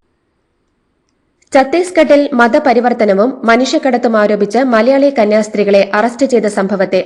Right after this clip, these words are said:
അപലപിച്ച് എപ്പിസ്കോപ്പൽ സുനഹദോസ്.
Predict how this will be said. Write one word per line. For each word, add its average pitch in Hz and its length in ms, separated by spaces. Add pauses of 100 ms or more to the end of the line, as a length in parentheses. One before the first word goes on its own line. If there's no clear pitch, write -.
അപലപിച്ച് 202 480 (380)
എപ്പിസ്കോപ്പൽ 208 760
സുനഹദോസ്. 190 680